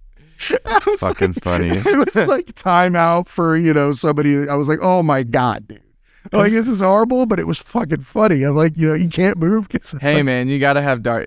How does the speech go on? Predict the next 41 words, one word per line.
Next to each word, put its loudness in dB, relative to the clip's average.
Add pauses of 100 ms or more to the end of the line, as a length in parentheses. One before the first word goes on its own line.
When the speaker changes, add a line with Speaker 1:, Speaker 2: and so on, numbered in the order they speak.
(120)
Speaker 2:
you -4
gotta 2
have 0
dark 0
humor 2
in 0 (680)
these -2
days, 2
man. -2
I 0
have -2
so -2
much -2
dark 2
humor. 0
It's -2
not, 2
it's -4
so -2
bad. 2 (120)
It's -2
so 0
bad 0
how 0
much -4
dark -2
humor 0
I 2
have. -2 (160)
But -4
I 0
mean, -2
like, -2
it's -6
just -6
all 4
stuff -2
I've 0
been -2
through 0
too. -6